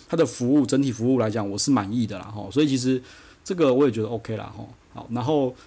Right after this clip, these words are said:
再来是红四，吼，红四，呃，定义是顶级的舒适享受啦，吼。那台北的红四是什么？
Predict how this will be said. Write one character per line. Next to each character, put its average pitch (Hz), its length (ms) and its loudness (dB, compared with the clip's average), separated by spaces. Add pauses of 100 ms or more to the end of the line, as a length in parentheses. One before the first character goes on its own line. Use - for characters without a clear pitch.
(100)
再 165 120 2
来 135 120 4
是 131 400 2 (160)
红 147 300 4
四， 151 420 2
吼， 120 160 -6
红 143 240 0
四， 165 440 4 (1040)
呃， 131 440 2 (320)
定 180 200 6
义 170 120 4
是 143 380 4 (180)
顶 131 240 4
级 127 200 2
的 147 120 4
舒 175 320 2
适 165 280 4
享 101 260 -2
受 123 240 0
啦， 104 200 -10
吼。 107 200 -14 (800)
那 127 360 0 (180)
台 131 120 0
北 147 120 4
的 120 80 -2
红 120 160 -4
四 131 200 -4
是 127 80 -4
什 110 140 -8
么？ - 120 -16